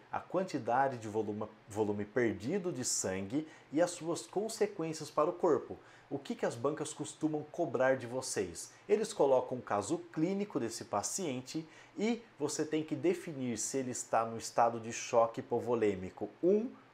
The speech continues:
dois, três ou quatro. Portanto, gente, olha aqui,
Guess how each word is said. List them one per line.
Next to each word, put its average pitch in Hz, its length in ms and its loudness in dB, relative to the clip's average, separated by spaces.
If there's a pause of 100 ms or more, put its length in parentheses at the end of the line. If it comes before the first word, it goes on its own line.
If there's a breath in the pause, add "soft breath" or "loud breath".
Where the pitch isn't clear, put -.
dois, 147 600 2
três 147 380 0 (100)
ou 165 140 2 (160)
quatro. 90 480 0 (280 loud breath)
Portanto, 170 540 4
gente, 104 420 -2 (380 loud breath)
olha 151 240 10
aqui, 107 340 -2